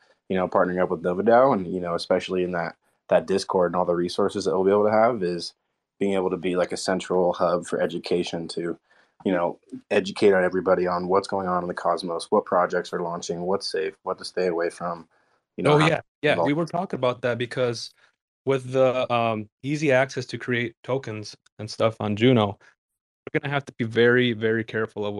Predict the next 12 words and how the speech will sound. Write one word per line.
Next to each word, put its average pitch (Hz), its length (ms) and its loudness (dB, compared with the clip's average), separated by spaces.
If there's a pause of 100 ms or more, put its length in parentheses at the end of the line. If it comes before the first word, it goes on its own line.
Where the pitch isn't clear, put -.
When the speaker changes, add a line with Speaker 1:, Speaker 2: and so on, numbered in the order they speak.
Speaker 2:
of, - 100 -10
about 104 300 0
what, 113 260 -2
what 117 320 -2
we 120 240 -4
are 110 120 -4
trying 110 320 -2
to 110 120 -6
invest 104 400 -4
in, 101 100 -6
you 104 100 -6
know? 107 200 -4